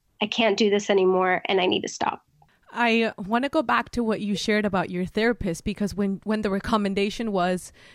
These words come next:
Speaker 2: "Don't drink," of course, like, you felt like you weren't ready. I think not just because it was just about giving up the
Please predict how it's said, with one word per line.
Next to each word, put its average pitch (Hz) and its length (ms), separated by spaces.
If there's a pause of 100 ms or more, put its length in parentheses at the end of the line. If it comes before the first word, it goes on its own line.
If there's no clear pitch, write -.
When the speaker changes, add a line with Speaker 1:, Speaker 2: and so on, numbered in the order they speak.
(140)
Speaker 2:
"Don't 202 300
drink," 240 580
of - 180
course, - 480
like, - 360 (680)
you 226 200
felt 196 220
like 196 200
you 196 80
weren't 190 260
ready. 190 340
I 190 120
think 214 240
not 220 320
just 220 240
because 185 400
it 202 100
was 185 160
just 202 300
about 175 240
giving 180 260
up 175 200
the - 180